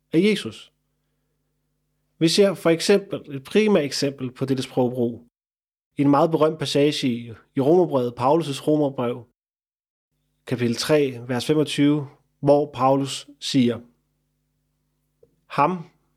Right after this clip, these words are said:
altså Jesus Kristus, "gjorde Gud ved hans blod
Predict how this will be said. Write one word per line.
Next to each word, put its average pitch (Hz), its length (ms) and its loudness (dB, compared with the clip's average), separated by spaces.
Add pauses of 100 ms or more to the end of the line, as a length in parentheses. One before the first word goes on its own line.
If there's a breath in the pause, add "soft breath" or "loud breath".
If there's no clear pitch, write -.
altså 120 220 -8
Jesus 123 340 0
Kristus, - 760 -4 (400 loud breath)
"gjorde 135 260 6
Gud 180 360 2 (840)
ved 127 100 0
hans 170 280 2
blod 151 360 2